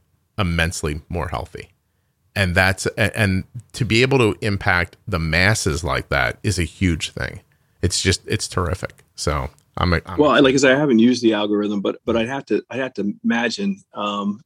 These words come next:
Speaker 2: that, yeah, you can attest to this, that, I mean, like, doing it on, doing it on my own and keeping it down is a lot of effort. If I could program it in there and kind of have it do it,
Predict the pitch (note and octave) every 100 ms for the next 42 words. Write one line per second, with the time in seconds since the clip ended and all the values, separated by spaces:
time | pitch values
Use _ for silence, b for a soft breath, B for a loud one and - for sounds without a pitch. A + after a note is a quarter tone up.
0 | - G#2 - - G#2 A2+ A2 G2 - G#2+
1 | - G2+ G#2+ - - G2+ G#2 G2+ G2+ G2
2 | - B B B B _ - B2 D3+ C#3+
3 | A#2+ A2+ G#2+ - B2 C#3 B2+ A#2 A2+ G#2+
4 | B2 C3 G#2+ G2+ G2 A2+ A2 F#2+ G2 G2
5 | G2+ G2+ F#2+ G2+ G#2 A2 G#2 D3+ - D#2+
6 | - - - A2 - - C#3+ A#2 G#2+ G2+
7 | G2 G2+ G2+ F#2+ G2+ G#2 G2 G2 G2 -
8 | G2+ F#2+